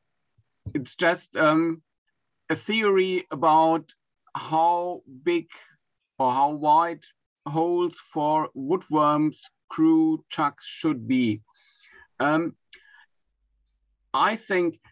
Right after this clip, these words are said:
um, you, in the beginning, they had these, um, conical screws or tapered screws, like normal wood screws. And, um, the problem is if you drill a hole like this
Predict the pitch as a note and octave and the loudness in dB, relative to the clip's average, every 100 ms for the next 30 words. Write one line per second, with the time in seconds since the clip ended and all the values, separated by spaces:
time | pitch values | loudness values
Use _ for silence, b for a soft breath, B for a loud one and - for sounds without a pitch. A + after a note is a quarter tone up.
0 | _ - E3+ F3+ - _ b _ _ _ | _ -2 0 -2 -8 _ b _ _ _
1 | - F3 C4+ C4 - _ _ G3 G#3 F#3+ | -8 -4 -2 -4 -8 _ _ -2 0 -2
2 | A3 C4 G3+ F3+ E3 E3 D#3 F3+ F3+ E3+ | -2 -2 0 0 2 0 -2 -4 -2 -4
3 | - D#3 D#3+ E3 - F3+ F#3 G3 E3 F#3 | -4 0 0 -2 -4 0 0 -2 -2 0
4 | F#3 F3 - - F#3+ F#3+ G3+ F#3+ - - | 0 -2 -8 -10 -2 -2 -2 -6 -8 -4
5 | E3+ F#3 F#3+ F3 - - F#3 F#3+ G3+ - | -2 -2 -2 -4 -6 -2 2 2 -2 -4
6 | D3+ D3 - D#3 D#3+ F3+ F3+ E3 G3+ - | -2 -2 0 2 4 2 0 -2 -6 -8
7 | - F3+ F#3+ A3 A#3+ - _ B B _ | -12 -4 -4 -4 -10 -14 _ B B _
8 | - D#3 E3 F3+ F#3 F#3 _ _ _ - | -2 0 2 0 -2 -6 _ _ _ -2
9 | D3+ G3 E3+ - D3 D#3 G3+ A3+ A#3 G#3 | 0 0 -4 -8 -8 -4 0 0 0 -4
10 | F#3 - D#3 D#3 - _ _ - F3 - | -4 -2 -4 -4 -8 _ _ -4 -4 0
11 | D#3+ E3 E3 - _ _ _ _ _ - | 2 2 0 -4 _ _ _ _ _ -4
12 | F3+ A3+ B3+ - D#3+ F3 F#3+ F3+ D#3 D3+ | 0 0 -2 0 0 0 0 0 0 -2
13 | B2+ D3+ A3 G#3 - | -4 -6 -6 -8 -14